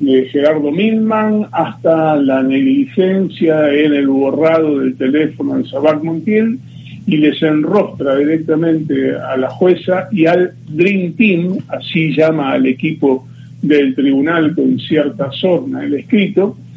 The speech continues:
les enrostra que cada vez que se presenta alguna, algún indicio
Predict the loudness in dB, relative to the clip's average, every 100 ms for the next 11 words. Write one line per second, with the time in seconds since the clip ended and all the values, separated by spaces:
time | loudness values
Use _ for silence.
0 | -20 -4 2 4 4 4 0 -2 0 0
1 | -2 -2 -2 -2 2 2 4 2 -2 -4
2 | -2 -2 -2 -4 -4 -2 0 0 2 0
3 | 0 0 2 0 -2 -2 -4 -8 -20 -8
4 | 0 2 2 2 2 2 0 -2 -6 -8